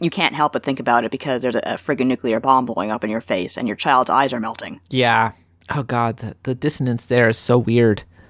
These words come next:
Speaker 1: Yeah, and that was, like, right at the end of the game. That was like, "Oh, f-, here's what happened to that nuclear bomb in the last, like, ten minutes of the game." Thanks, guys. I appreciate that.
Speaker 2: I, I don't wanna defend Ni no Kuni two, but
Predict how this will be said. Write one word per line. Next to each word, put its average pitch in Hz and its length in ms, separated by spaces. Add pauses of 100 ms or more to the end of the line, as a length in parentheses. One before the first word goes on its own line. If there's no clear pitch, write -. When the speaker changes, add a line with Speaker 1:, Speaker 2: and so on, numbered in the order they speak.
(1040)
Speaker 1:
Yeah, 151 200
and 151 80
that 208 100
was, 196 100
like, 147 160
right 139 160
at 151 60
the 156 60
end 143 120
of 123 40
the 131 60
game. 139 260
That 147 140
was 160 140
like, 135 240
"Oh, 196 180
f-, - 280
here's 262 300
what 233 120
happened 214 240
to - 40
that 185 140
nuclear 185 320
bomb 156 320
in 135 40
the 135 100
last, 156 340
like, 135 240 (520)
ten 170 220
minutes 151 200
of 151 40
the 127 60
game." 123 200
Thanks, 151 240
guys. 117 240
I 143 40
appreciate - 440
that. - 100 (240)
Speaker 2:
I, 180 40
I 196 40
don't 240 180
wanna 196 280 (140)
defend 131 420
Ni 135 100
no 123 120
Kuni 123 280
two, 120 460 (320)
but 127 440